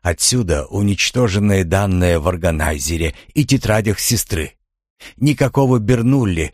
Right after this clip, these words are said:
никакой Британии. В конечном счёте он управлял сестрой, как дрессировщик цирковым животным. Заставлял её вертеться по кругу.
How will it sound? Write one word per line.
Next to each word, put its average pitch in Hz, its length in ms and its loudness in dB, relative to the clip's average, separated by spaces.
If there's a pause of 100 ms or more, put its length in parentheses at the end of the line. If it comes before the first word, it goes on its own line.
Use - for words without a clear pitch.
(120)
никакой 156 720 2
Британии. 110 680 -2 (400)
В - 100 -18
конечном 143 580 0
счёте 151 680 2
он 160 340 0
управлял 131 720 2
сестрой, - 680 -4 (460)
как 143 260 0
дрессировщик 131 880 0 (100)
цирковым 98 560 0
животным. 85 580 0 (680)
Заставлял 92 680 0
её 87 340 2
вертеться 95 500 -2
по 107 160 -2
кругу. - 520 -4